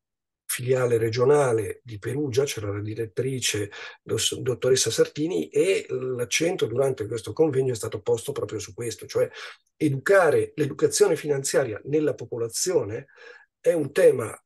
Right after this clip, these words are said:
fondamentale proprio perché investe intanto le scelte di investimento, riguarda le scelte di investimento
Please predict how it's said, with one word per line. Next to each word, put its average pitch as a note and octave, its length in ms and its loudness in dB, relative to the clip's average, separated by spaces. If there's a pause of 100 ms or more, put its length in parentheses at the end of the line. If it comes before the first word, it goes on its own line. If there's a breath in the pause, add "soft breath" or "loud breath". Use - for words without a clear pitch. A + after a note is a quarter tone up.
fondamentale C3+ 1300 2
proprio E3+ 360 -2
perché F3+ 680 -6 (420 loud breath)
investe D#3+ 880 4
intanto A3+ 380 0
le G3 100 2
scelte D#3 380 0
di A#2+ 80 -10
investimento, A2+ 840 -10 (280)
riguarda C#3+ 460 0
le A#2 120 -4
scelte A#2+ 340 -4
di A2 60 -6
investimento F#2+ 720 -10